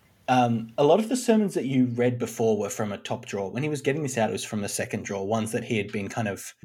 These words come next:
um, planning, but you see there's, like, a lot of crosses through it and stuff, and, and it's clear he eventually scrapped it. Uh,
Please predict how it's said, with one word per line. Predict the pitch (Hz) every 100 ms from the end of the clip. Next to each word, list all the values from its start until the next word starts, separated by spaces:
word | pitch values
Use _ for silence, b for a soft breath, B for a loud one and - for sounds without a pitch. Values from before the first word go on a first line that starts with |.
| 107 - -
um, | 101 98 101 - _ _ -
planning, | 143 131 113
but | 117
you | 110
see | 131
there's, | 104 98
like, | 98 107
a |
lot | 98
of | 95
crosses | - - 120
through | 113
it | 98
and | 95
stuff, | - 92 -
and, | 95 104
and | 95 -
it's | 123 -
clear | 123 98
he | 104 95 _ - - -
eventually | 117 110 107 101
scrapped | - - 92 -
it. | - b b b 117
Uh, | 104